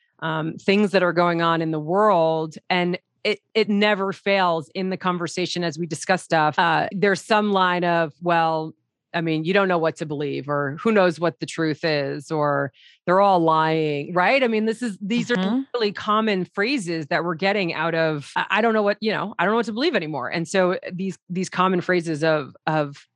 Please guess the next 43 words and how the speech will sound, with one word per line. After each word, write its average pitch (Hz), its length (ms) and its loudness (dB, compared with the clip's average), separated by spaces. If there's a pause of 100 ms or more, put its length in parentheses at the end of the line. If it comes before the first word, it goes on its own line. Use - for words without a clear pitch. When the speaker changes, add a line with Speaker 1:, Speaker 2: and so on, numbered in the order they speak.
(460)
Speaker 1:
doubt 170 520 2
of 156 180 -2
what 156 160 -2
truth 165 420 -6
is, 147 580 -2 (440)
um, 151 480 2 (280)
it, 202 140 4
it 208 100 0
kind 247 280 2
of 185 80 0
even 175 240 0
gets 170 240 -2
me 170 140 0
on 160 140 0
the 160 80 -4
topic 160 360 -2
of 147 160 -4
relative 165 540 0
truth, 151 380 -6
which 160 160 -4
is 147 160 -4
a 147 40 0
whole 160 200 2
other 156 200 0
tof-, 151 320 -2 (200)
<laughs> 240 100 -8 (140)
topic. - 120 4
Speaker 2:
Right, 170 760 2 (220)
right. - 360 2
Speaker 1:
Um, 233 320 0 (260)
we'll, 240 280 2
we'll 247 120 4
save 262 280 0
that 226 200 2
for 226 140 0
the 220 100 0
next 208 280 0
time. 170 280 0 (320)
Um, 202 400 2 (120)
Speaker 2:
<laughs> 330 100 2
Speaker 1:
but, 247 320 -2 (440)
but, 240 200 6
um, 214 400 2